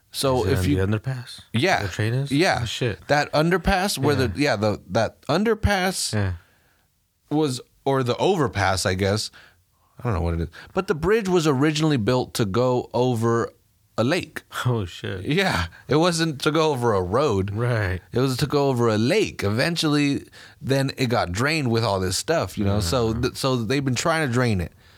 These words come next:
Speaker 1: So from the mid eighteen hundreds, th-, they try to find ways to drain it. Not very successful. This guy named James Carr buys a bunch of land on the,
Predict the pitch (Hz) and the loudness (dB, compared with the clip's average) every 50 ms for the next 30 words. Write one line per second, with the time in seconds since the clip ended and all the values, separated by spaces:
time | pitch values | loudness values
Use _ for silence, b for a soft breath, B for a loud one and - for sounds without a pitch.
0 | b b b b b b b b _ - - 131 127 113 110 95 - - - - | b b b b b b b b _ -4 0 2 2 2 2 0 -4 -8 -16 -20
1 | - - - 135 147 139 127 123 131 160 175 180 175 160 - 175 165 147 151 147 | -18 -8 -4 -2 0 2 2 2 2 2 2 2 2 2 2 2 2 2 2 2
2 | 143 139 147 147 139 123 120 107 85 - - 113 120 113 101 - 151 147 147 143 | 2 2 2 0 0 0 -2 -4 -4 -4 -2 -2 0 0 0 0 -2 -2 -2 -2
3 | - 147 143 131 127 123 123 - - 107 95 107 113 117 120 117 117 117 117 113 | -2 -2 0 0 0 0 0 0 -2 -2 -2 0 0 0 0 0 0 0 0 -2
4 | - - B B B B B B B B B - 98 117 127 131 107 101 123 127 | -4 -8 B B B B B B B B B -4 -2 0 0 0 -2 0 0 0
5 | 123 120 117 - - 110 104 - - 113 110 107 - - 107 107 104 107 107 B | 2 0 0 0 -2 -2 -2 -2 -2 -2 -2 -2 -2 -2 0 0 0 0 -4 B
6 | B B B B B - 120 110 - - - 123 127 127 131 135 120 120 117 113 | B B B B B -2 -2 -2 -2 -2 0 0 2 2 2 2 2 2 2 2
7 | 98 92 - 120 120 120 127 120 113 - - - - 127 117 113 113 110 104 107 | 0 0 0 0 0 0 0 0 -2 -2 -4 -2 0 0 2 4 4 2 2 0
8 | - 95 101 117 113 110 107 101 95 85 82 87 - 123 123 131 135 117 - 131 | -2 0 0 2 2 2 2 0 -2 -4 -4 -2 0 0 2 2 0 0 0 0
9 | 120 110 104 107 110 113 110 110 107 110 107 - b b b b b b b b | 0 2 2 0 0 0 0 0 0 0 -2 -4 b b b b b b b b
10 | b _ _ _ _ - 117 117 113 110 110 107 104 80 | b _ _ _ _ -2 0 0 2 2 0 0 0 -2